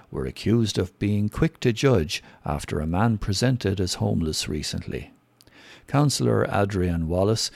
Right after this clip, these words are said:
criticised the council's handling of an individual who had recently presented as homeless. "The way he was treated was absolutely shocking. Twice I had to get his application looked at.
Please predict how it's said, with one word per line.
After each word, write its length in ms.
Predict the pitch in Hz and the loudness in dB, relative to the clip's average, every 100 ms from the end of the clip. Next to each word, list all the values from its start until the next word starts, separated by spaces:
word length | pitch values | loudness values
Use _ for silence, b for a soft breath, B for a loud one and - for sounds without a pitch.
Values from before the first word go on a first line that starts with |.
| B B | B B
criticised 840 | - 170 131 - 110 110 110 - B B | 0 2 2 2 2 2 2 -2 B B
the 80 | - | -10
council's 640 | - 78 98 - 95 95 | -4 -2 0 0 -2 -2
handling 500 | 95 98 98 101 107 | -2 0 2 2 2
of 100 | 87 | 0
an 80 | 90 | 2
individual 760 | 101 95 78 85 - 98 104 113 B B - | 2 2 0 -4 -4 2 2 2 B B 0
who 140 | 143 | 2
had 160 | 143 117 | 4 4
recently 640 | 107 110 - 120 104 107 | 2 2 0 -2 -2 -2
presented 560 | - 82 85 78 65 69 | -2 -2 -2 -2 -4 -4
as 160 | 71 | -2
homeless. 600 | - 113 98 71 62 - - _ _ B B B B B | 2 2 2 0 -4 -6 -10 _ _ B B B B B
"The 100 | - | 0
way 220 | 117 151 135 | 2 4 4
he 180 | 147 | 2
was 220 | 123 104 - | 2 0 -2
treated 460 | - 82 110 113 | -2 -2 0 -2
was 240 | - 95 - - | -2 -4 -4 -6
absolutely 720 | - - 117 107 104 107 101 | -6 -2 0 2 0 -2 -2
shocking. 640 | - - 87 - 80 73 - _ b b b b - | -2 0 -2 -2 -6 -6 -10 _ b b b b -2
Twice 460 | - 107 135 - - | 4 4 4 -2 -6
I 80 | - | -6
had 200 | 85 110 | -2 -2
to 100 | 127 | 0
get 160 | 101 90 | 0 0
his 180 | 95 92 | 0 0
application 840 | 95 95 92 - 85 - 90 90 | -2 -4 -4 -4 -4 -2 0 0
looked 260 | 107 - | 0 -2
at. 240 | 69 64 | -6 -6